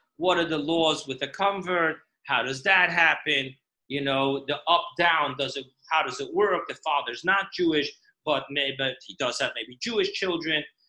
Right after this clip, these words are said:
And there's laws concerning that. Now, with that being said, I just want to take you further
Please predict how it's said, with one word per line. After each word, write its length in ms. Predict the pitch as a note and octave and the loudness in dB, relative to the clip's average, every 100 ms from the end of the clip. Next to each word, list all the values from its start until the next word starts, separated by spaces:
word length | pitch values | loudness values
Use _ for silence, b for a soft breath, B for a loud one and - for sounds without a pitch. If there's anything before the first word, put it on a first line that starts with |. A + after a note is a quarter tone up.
| _ | _
And 320 | E3 D#3 D#3 D#3+ | -2 0 -2 2
there's 220 | F3+ - | 2 2
laws 320 | F#3 G3 F#3 - | 2 4 2 -2
concerning 460 | D#3 - D#3+ C3+ B2 | -8 -2 -2 0 -4
that. 180 | F2 D#2+ - - _ _ _ _ _ _ - | -4 -6 -10 -20 _ _ _ _ _ _ 0
Now, 340 | F3 F#3 D#3 E3 | 4 6 6 2
with 140 | F#3+ | 2
that 280 | G#3 B3 - | 4 2 2
being 220 | A3+ G3 - F#3+ | -2 -2 0 4
said, 240 | D#3 B2+ - _ _ _ _ _ _ _ _ - - _ - - B B B - | 4 4 -4 _ _ _ _ _ _ _ _ -20 -20 _ -20 -20 B B B 2
I 100 | E3 | 2
just 380 | E3 G3 F#3+ - | 4 0 0 0
want 260 | F#3 F#3 F3+ | 2 2 0
to 80 | |
take 380 | D#3+ F#3 E3+ E3+ | -4 2 2 0
you 220 | F3 D#3+ | 2 2
further 440 | C#3+ - G3+ F#3+ | 2 0 0 2